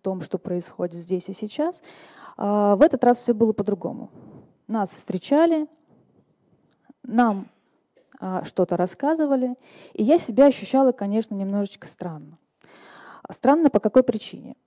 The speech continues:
А, я видела для себя очень много тонких,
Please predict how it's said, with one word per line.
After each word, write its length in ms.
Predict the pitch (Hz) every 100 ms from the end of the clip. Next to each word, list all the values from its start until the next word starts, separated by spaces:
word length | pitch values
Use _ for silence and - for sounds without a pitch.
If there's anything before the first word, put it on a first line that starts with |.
| -
А, 340 | 202 202 208 -
я 220 | 202 285
видела 380 | 277 262 254 233
для 140 | 214
себя 320 | - 240 311
очень 260 | 254 - 220
много 680 | 226 277 294 240 233 220 202 - - - - -
тонких, 680 | 262 294 302 - 226 -